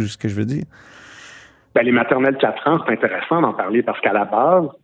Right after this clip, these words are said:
Speaker 2: j'ai rencontré madame Marois, puis je lui demandais, bon, euh, quelques questions, je lui posais quelques questions sur, euh, sur comment tout ça allait démarrer parce que je voulais, euh, orienter moi-même le travail que j'allais faire plus tard. Et elle me disait la raison pour laquelle les maternelles quatre ans ont, ont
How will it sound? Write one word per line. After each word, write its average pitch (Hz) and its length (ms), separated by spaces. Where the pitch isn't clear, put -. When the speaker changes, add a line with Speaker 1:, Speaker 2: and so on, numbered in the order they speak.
Speaker 2:
j'ai 101 360
rencontré 107 420
madame 110 220
Marois, 113 420
puis - 140
je - 100
lui 107 80
demandais, 107 480
bon, 110 260
euh, 101 40
quelques - 260
questions, 135 480
je - 80
lui 110 60
posais 110 260
quelques 113 300
questions 127 340
sur, 110 300
euh, 98 180
sur - 220
comment 117 260
tout - 180
ça 127 120
allait 113 140
démarrer 110 440
parce - 220
que 101 160
je 98 100
voulais, 104 380
euh, - 40
orienter 113 480
moi-même 117 400
le 104 100
travail 104 300
que 117 100
j'allais 104 300
faire 120 180
plus - 120
tard. 175 200
Et 131 40
elle 113 100
me 110 80
disait 117 180
la 127 140
raison 131 580
pour 110 100
laquelle 110 380
les 113 80
maternelles 107 480
quatre - 320
ans 127 300
ont, 110 200
ont 107 140